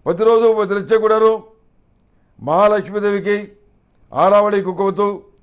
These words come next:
ఆరావళి కుంకుమతో, లక్ష్మీ చందనంతో,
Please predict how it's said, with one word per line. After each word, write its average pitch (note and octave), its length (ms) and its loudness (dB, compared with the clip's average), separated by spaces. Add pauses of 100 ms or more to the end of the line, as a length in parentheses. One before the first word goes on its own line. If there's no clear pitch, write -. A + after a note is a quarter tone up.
(680)
ఆరావళి G#3 500 2
కుంకుమతో, G3 440 -2 (1300)
లక్ష్మీ F#3 340 0
చందనంతో, G3+ 580 0